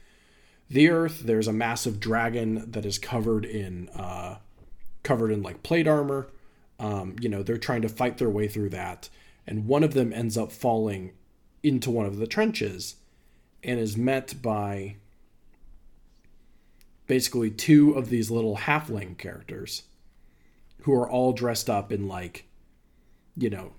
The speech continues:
nineteen fifteen, uh, World War One garb, right? You know, very, very plain, uh, very plain kinda olive-colored uniforms.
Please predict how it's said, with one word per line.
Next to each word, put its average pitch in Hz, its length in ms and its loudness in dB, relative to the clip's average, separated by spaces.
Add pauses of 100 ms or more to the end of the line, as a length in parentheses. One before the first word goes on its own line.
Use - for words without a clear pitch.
nineteen 123 540 0
fifteen, 104 720 -4 (1160)
uh, 90 540 -6 (580)
World 147 260 8
War 127 160 4
One 104 460 -2
garb, - 340 -12 (400)
right? 107 240 -4 (640)
You 117 120 -8
know, 92 160 -10
very, 104 260 -6
very 110 260 0
plain, 101 640 -4 (580)
uh, 90 540 -8
very 110 220 0
plain 98 360 -6
kinda 101 200 -8
olive-colored 101 640 -8
uniforms. 95 600 -14